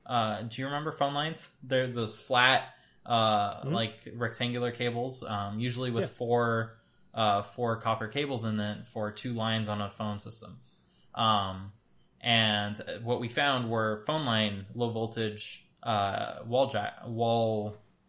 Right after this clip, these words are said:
Speaker 1: pin, uh, staples, whatever those are called.
Speaker 2: Y-, yeah.
Speaker 1: The little plastic thingies that you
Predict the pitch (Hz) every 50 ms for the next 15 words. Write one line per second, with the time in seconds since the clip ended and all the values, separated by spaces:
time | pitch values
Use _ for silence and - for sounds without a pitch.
0 | _ - - 117 107 104 - - 101 104 101 98 98 98 - - - 104 98 -
1 | - - - - - _ _ - - 107 101 110 101 101 98 104 104 - - -
2 | - - - 107 101 - _ - 143 120 104 92 90 87 - 127 131 139 135 -
3 | - 120 113 110 - 113 107 - 113 107 - - 113 - 110 107 104 107